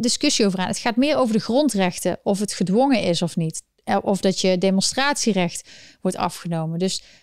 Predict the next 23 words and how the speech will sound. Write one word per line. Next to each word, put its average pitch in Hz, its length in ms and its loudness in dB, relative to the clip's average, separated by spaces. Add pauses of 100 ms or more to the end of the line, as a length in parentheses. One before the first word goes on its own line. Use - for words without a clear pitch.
je 208 180 2
gaat 262 280 2
niet 330 360 0 (320)
focussen, 285 720 0
daar 240 180 -4
kun 320 140 0
je 311 60 2
wel 294 100 2
eens 254 100 2
een 233 60 -2
keer 269 180 2
wat 240 160 2
over 208 120 2
zeggen, 214 200 0
maar 208 120 2
ga 262 200 0
er 240 80 4
niet 262 360 2
te 254 180 0
veel 269 300 2
op - 180 0
in, 220 260 0
omdat 240 480 2